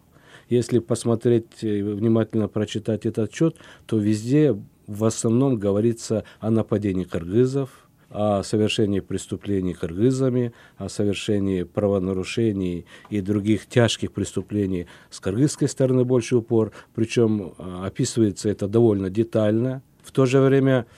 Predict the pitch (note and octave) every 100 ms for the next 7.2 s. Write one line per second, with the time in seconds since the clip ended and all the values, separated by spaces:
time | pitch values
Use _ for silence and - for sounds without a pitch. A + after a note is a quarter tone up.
0 | - - - B2+ - A#2+ C3 B2+ A#2 B2+
1 | B2 A#2 C3 A#2+ A#2+ A#2 A2 A2 B2 A#2+
2 | B2+ B2+ - - A#2+ A#2+ A2+ A#2+ E3 A#2
3 | G2 A#2 B2 A2+ G#2+ _ _ - - B2
4 | A#2 A2+ A#2 A#2+ A2+ - - C3+ A2+ G#2
5 | A2+ G#2+ A2 G#2 - A#2 A#2+ A2+ - F3+
6 | A#2+ E2+ - _ _ F2 G#2+ B2+ E3 D3
7 | A2